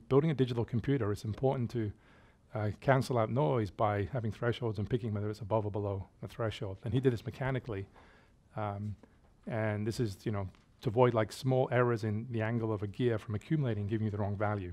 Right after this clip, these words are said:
right? It would snap back to being, uh, the correct value. Also, the carry, uh, adder was a, um, basically a version of the, the pass transistor carry propagate you use today in C mos adders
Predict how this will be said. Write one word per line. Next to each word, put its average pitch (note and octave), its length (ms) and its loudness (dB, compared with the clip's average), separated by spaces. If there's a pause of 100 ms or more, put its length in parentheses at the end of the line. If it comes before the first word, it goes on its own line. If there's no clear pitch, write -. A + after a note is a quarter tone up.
right? G2 160 -6
It G#2 60 -2
would G2 100 -6
snap A2 300 -2
back G#2+ 240 -4
to - 80 -10
being, G2 260 -6 (560)
uh, G2+ 140 -6
the A2 80 -6
correct G2+ 340 -6
value. F#2+ 320 -6 (440)
Also, D3 280 6
the A#2 120 2
carry, C#3 460 2 (420)
uh, A2 180 -4
adder B2+ 240 4
was A2+ 180 -2
a, G2 140 0 (180)
um, F#2+ 320 -4 (540)
basically B2 300 2
a - 20 2
version A#2 380 4
of G2+ 120 -4
the, G2+ 200 0 (200)
the G#2+ 140 -2
pass A2+ 300 -2
transistor A2 360 -4
carry G2+ 240 -6
propagate B2 520 -6
you A2 80 -6
use G#2+ 160 -2
today G#2+ 260 -4
in A#2 100 -2
C A2+ 200 -4
mos G#2 180 -2
adders A2 360 -6